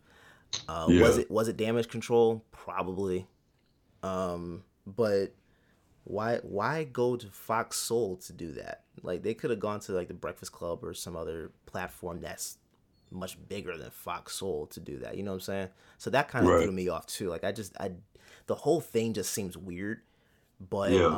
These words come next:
Speaker 1: um, yeah, I, I, I, I, I can see it. I can see it a little bit. I can see it.
Speaker 2: Yeah. Um, one thing I did find interesting about that documentary was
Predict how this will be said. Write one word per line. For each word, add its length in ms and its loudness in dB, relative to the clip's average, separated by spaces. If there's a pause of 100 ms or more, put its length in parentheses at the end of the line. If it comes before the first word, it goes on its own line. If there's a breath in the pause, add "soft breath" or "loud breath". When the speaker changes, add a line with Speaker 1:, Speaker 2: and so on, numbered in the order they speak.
(220)
Speaker 1:
um, 320 -4 (720)
yeah, 260 6
I, 140 6
I, 340 2
I, 180 4
I, 60 0 (120)
I 60 4
can 140 0
see 340 2
it. 260 -2
I 100 -2
can 140 -4
see 200 -2
it 80 2
a 20 -4
little 200 -4
bit. 300 -8 (220)
I 80 -8
can 100 -10
see 160 -8
it. 180 -6 (1300)
Speaker 2:
Yeah. 340 6 (720 loud breath)
Um, 460 12
one 180 10
thing 200 10
I 80 8
did 240 6
find 560 4
interesting 520 -2
about 280 0
that 160 0
documentary 720 4 (520)
was 640 6